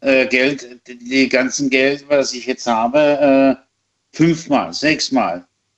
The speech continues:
umdrehen, um überhaupt zu entschi-, zu entscheiden, kann ich mir das leisten, kann ich mir das kaufen oder ich nicht. Ich muss mir verschiedene Sachen liegen lassen,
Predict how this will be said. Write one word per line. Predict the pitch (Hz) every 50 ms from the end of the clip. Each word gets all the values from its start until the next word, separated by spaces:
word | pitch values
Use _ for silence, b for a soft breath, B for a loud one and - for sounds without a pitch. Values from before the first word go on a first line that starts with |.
| _ -
umdrehen, | 165 170 160 143 - 147 139 139 143 151 160 175 170 135
um | - 135 131 123
überhaupt | 123 117 117 117 123 139 156 156 - _ _ _ - 123 -
zu | - - 139
entschi-, | 127 120 113 - - 135 139 143 143 139 - 139
zu | 123 - 123
entscheiden, | 120 117 110 - 123 120 127 143 156 147 135 - _
kann | _ - 110 117 135
ich | 165 165 135 -
mir | 170
das | 160 165 156 151
leisten, | 156 143 135 - - 127 117 _ _ _
kann | _ 107 123 147 156
ich | 143 - -
mir | 147
das | 143 147 135 -
kaufen | - _ 123 113 110 - - - b b b b b _
oder | - 127 123 127 135
ich | 139 135 143
nicht. | 165 170 143 - -
Ich | 143 135 117 -
muss | 131 135 127 117
mir | 131 131 127 127 120 b b b b b _
verschiedene | _ - - - 165 175 151 160 151 139 139 131
Sachen | 113 - 135 131 143 139 147 135 - _ _ _
liegen | - 127 151 190 202 185 156
lassen, | 127 110 110 117 - - 165 156 -